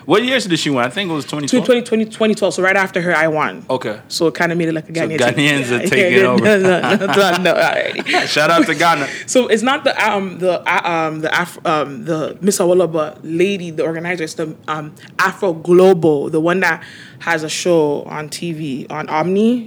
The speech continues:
Speaker 2: It used to be on Omni, but now they have their own station. She's, she's seen me, the growth, and she's like, so that, that encouraged me 'cause for someone like her
Speaker 1: Yeah.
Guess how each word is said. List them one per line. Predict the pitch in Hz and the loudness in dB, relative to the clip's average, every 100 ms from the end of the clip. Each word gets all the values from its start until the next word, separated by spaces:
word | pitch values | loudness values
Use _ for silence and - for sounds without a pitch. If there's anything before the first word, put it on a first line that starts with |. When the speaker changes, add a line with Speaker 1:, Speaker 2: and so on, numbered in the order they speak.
| - | -4
Speaker 2:
It | |
used | 180 214 | 0 0
to | 175 | 2
be | |
on | 180 156 | -2 -2
Omni, | 151 151 | -8 -10
but | 151 156 | -8 -8
now | 160 | -8
they | 156 | -6
have | 160 156 | -6 -6
their | 156 | -8
own | 160 | -10
station. | - 165 202 240 - - - | -8 -6 -4 -4 -6 -20 -12
She's, | - 208 - | -6 -2 -2
she's | - 226 | 0 0
seen | - 226 | 2 0
me, | 202 | 0
the | - 175 | -2 -2
growth, | 156 180 156 | 2 2 0
and | 165 | -4
she's | - 170 | -8 -8
like, | 147 - - - | -8 -12 -20 -6
so | 202 | 0
that, | 196 196 - | 0 0 0
that | 196 196 | -2 -2
encouraged | 170 - 208 170 | -4 0 2 2
me | 175 | -2
'cause | 180 147 - - - | -4 -6 -12 -18 -10
for | 175 | -6
someone | 214 208 185 175 170 | -4 -4 -6 -8 -6
like | 165 | -6
her | 160 196 185 165 - | -4 0 2 0 -4
Speaker 1:
Yeah. | 110 | -12